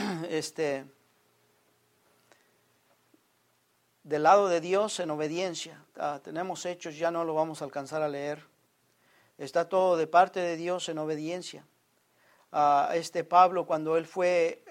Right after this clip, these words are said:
arrepentido, él, antes de ser arrepentido, él perseguía a la iglesia, los metía en la cárcel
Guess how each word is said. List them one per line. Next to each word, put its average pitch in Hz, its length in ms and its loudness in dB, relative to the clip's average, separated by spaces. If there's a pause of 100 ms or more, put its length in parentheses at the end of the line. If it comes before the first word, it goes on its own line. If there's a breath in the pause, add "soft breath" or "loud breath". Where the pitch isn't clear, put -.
(180)
arrepentido, 165 840 2
él, 165 180 0 (200)
antes 185 360 -2
de 156 80 -8
ser 185 160 2
arrepentido, 170 560 -2
él 165 80 -2
perseguía 165 440 -4
a - 20 0
la 160 60 -2
iglesia, 180 480 -2
los 151 240 -8
metía 156 260 -6
en 170 80 -2
la 151 140 0
cárcel 190 480 0